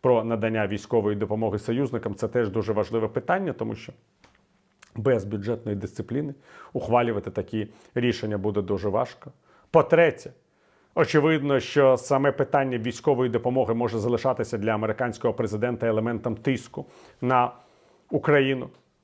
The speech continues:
під час, е, можливого переговірного процесу між, е, Києвом і Москвою, який поки що так і не почався. Але все це буде у майбутньому, а зараз ми, як я вже неодноразово говорив,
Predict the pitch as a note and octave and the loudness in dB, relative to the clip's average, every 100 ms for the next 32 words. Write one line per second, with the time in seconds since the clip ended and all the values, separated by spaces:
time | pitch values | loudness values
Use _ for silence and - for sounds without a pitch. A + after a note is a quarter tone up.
0 | _ _ _ C#3+ - D3 B2 - - C3 | _ _ _ -4 0 2 2 -2 0 4
1 | B2 A#2 - _ _ _ _ - C3+ A2 | 4 2 -10 _ _ _ _ 0 2 2
2 | C3+ C3 B2 A#2+ A#2+ - _ _ _ E3+ | 0 2 2 2 0 -6 _ _ _ 4
3 | D3+ B2 C#3 C#3 B2+ C3 A#2+ B2+ B2+ C3 | 4 4 2 0 2 0 0 -4 0 0
4 | - - - _ _ _ _ B2+ A#2+ A2 | 0 -12 -20 _ _ _ _ 0 0 -2
5 | - B2 A#2 A#2 A2+ - _ _ _ _ | -6 0 4 4 2 -6 _ _ _ _
6 | _ _ - D3 C3+ A#2+ A#2+ A#2+ C3+ B2 | _ _ -2 2 4 4 0 -2 -2 0
7 | A#2+ - B2 A#2+ - C3+ C3 C3 A#2+ - | -2 -2 0 2 2 -2 0 -4 -4 -2
8 | C3+ B2 C3 C#3 C3 C3 B2 A#2 A#2+ A2+ | -4 0 -2 -4 -6 -6 -4 -4 -6 -8
9 | B2 - - - _ _ - D#3 D#3 D#3 | -10 -10 -14 -16 _ _ 2 4 4 4
10 | F#3 D#3+ C3+ A2+ B2+ A#2+ A2 B2+ C3 A3+ | 4 4 2 -2 -2 0 0 -2 -2 -4
11 | A3+ B2 B2 F3 F3 B2 B2+ B2+ B2+ B2 | -2 0 2 2 2 0 -2 0 -2 -2
12 | A#2+ A2 A2+ A#2 A#2 A2 A2+ A2 B2+ A2 | -4 -2 -2 -2 -2 -2 -2 -2 -2 0
13 | A#2 C#3 F3 | 0 -2 -4